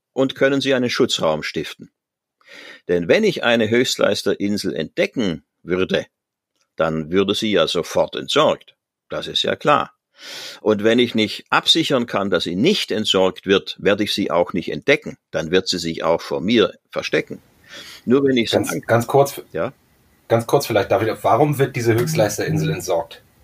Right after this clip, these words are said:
Speaker 1: Bitte?
Speaker 2: Wenn sie, wenn sie, warum wird denn diese Höchstleisterinsel entsorgt, wo sie doch einen Mehrwert bringt?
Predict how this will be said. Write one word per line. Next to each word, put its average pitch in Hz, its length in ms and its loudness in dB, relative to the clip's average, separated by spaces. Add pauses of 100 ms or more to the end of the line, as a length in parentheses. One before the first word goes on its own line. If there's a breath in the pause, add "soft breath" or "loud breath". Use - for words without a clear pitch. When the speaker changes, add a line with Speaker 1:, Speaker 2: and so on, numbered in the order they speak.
(280)
Speaker 1:
Bitte? 104 240 2 (360)
Speaker 2:
Wenn 98 180 2
sie, 101 180 -6
wenn 104 160 2
sie, - 100 -12 (200)
warum 117 320 2
wird 120 180 0
denn 110 140 2
diese 104 240 0
Höchstleisterinsel 98 800 -4
entsorgt, 95 580 0
wo 113 100 2
sie 107 140 -4
doch 110 180 0
einen 107 100 -2
Mehrwert 110 340 2
bringt? 85 280 -12